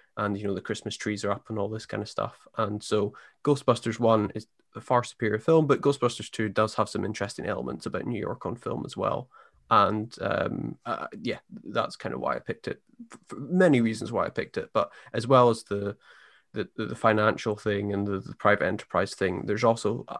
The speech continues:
a little bit of the New York coming together side of things that you get in both Ghostbusters One and Ghostbusters Two.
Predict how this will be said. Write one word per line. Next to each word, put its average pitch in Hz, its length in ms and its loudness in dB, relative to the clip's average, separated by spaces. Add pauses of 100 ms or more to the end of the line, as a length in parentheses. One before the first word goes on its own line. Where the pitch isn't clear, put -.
a 117 60 2
little 113 280 2
bit 104 240 -2
of - 120 -6
the 98 280 0
New 117 120 0
York 101 400 2
coming 98 280 0
together 107 480 0
side - 260 -2
of - 80 -8
things - 280 -6
that - 120 -12
you - 80 -8
get - 260 -6
in - 120 -4
both - 260 -10
Ghostbusters - 540 -8
One 95 420 -4
and 55 220 -4
Ghostbusters - 560 -10
Two. - 160 -12